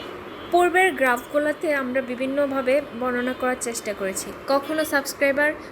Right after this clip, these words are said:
কখনো বা ভিউয়ারের মাধ্যমে। এই গ্রাফে ভিউয়ার and সাবস্ক্রাইবারকে গুরুত্ব দিয়ে একটা জেড স্কোর নির্ধারণ করা হয়েছে।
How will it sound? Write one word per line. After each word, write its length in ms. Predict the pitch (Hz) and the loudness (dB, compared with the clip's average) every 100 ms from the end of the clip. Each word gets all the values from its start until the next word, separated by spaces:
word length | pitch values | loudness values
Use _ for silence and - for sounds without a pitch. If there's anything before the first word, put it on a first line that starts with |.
| - | -6
কখনো 340 | 269 277 269 254 | -4 -2 -2 0
বা 120 | 254 | -2
ভিউয়ারের 420 | 240 233 214 208 | -2 -2 0 0
মাধ্যমে। 380 | 208 196 202 - - - - - - - - | -2 -4 -6 -8 -10 -12 -12 -12 -12 -10 2
এই 160 | 381 339 | 4 4
গ্রাফে 480 | 320 294 294 262 - - - - - - - - - - - - - 208 - | 4 4 4 2 2 -10 -16 -16 -18 -18 -16 -16 -14 -12 -10 -10 -10 -8 -2
ভিউয়ার 460 | 285 320 330 359 349 214 | 2 4 6 6 4 2
and 100 | 262 | -2
সাবস্ক্রাইবারকে 800 | 269 277 - - 285 277 285 320 | -4 -6 -6 0 2 4 2 0
গুরুত্ব 420 | 269 262 277 - 294 | -2 -2 -2 -2 -4
দিয়ে 300 | 262 262 381 - - - - | 0 -2 -2 -8 -14 -10 -6
একটা 200 | 254 277 | 2 4
জেড 260 | 247 247 | 4 2
স্কোর 320 | - - 277 | 0 0 2
নির্ধারণ 380 | 262 226 220 220 | 2 0 -2 -4
করা 200 | 208 202 | -2 -2
হয়েছে। 420 | 214 175 175 202 | 0 -2 -2 -6